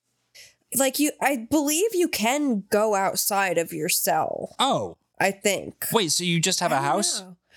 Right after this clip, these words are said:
Speaker 2: that no one
Speaker 1: No.
Speaker 2: else is allowed to come in? Sign
Speaker 1: No,
Speaker 2: me
Speaker 1: it's
Speaker 2: up.
Speaker 1: like
Speaker 2: Fuck
Speaker 1: a
Speaker 2: yeah.
Speaker 1: shack.
Speaker 2: Sh-,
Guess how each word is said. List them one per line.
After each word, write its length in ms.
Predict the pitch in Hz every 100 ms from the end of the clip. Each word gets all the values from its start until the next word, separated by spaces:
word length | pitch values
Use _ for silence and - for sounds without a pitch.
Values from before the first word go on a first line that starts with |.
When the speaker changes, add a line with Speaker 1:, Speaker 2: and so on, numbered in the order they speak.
| - - - - 233
Speaker 2:
that 140 | 165
no 80 | 170
one 80 | 175
Speaker 1:
No. 40 |
Speaker 2:
else 140 | 175 170
is 60 |
allowed 180 | 156 165
to 40 | 143
come 140 | 160
in? 180 | 208 202
Sign 240 | - 320
Speaker 1:
No, 60 | 302
Speaker 2:
me 60 |
Speaker 1:
it's 40 | 302
Speaker 2:
up. 60 |
Speaker 1:
like 100 | 277
Speaker 2:
Fuck 160 | 277 240
Speaker 1:
a 40 |
Speaker 2:
yeah. 100 | 269
Speaker 1:
shack. 640 | 233 262 180 185 - - -
Speaker 2:
Sh-, 140 | -